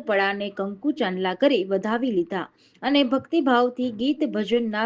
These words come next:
સ્વરો ગુંજી ઉઠ્યા હતા. કાર્યક્રમ દરમિયાન દાનભા બાપુ દ્વારા પ્રસાદનું વિતરણ કરવામાં આવ્યું,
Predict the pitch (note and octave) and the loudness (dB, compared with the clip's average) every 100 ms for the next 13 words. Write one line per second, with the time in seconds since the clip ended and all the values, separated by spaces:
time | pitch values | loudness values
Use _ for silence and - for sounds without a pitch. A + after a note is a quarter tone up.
0 | A3+ A3 A#3+ D4 A3 F#3+ G#3 F3+ - G3 | -2 0 4 4 2 -2 -2 -4 -4 -6
1 | F#3 F#3+ F#3+ D#3 _ _ _ _ _ _ | -6 -6 -6 -8 _ _ _ _ _ _
2 | C#4+ D4 E4+ F#4+ F#4 D#4+ D4+ D4+ D4+ D4 | 6 6 4 2 2 4 4 4 2 2
3 | D#4+ B3 A3+ A#3 A3+ A#3+ A3+ A3 G#3+ G#3 | 2 2 0 0 -2 0 0 -2 -4 -4
4 | G#3+ A3 B3+ C4 A3+ A#3 A#3 A3+ B3 C4 | -2 -2 -2 -2 -4 0 0 0 0 0
5 | G#3+ - A#3+ B3+ A3 F3+ F#3+ G3+ F#3+ F3+ | -2 -2 -2 0 -2 0 -2 0 0 0
6 | F3+ | -2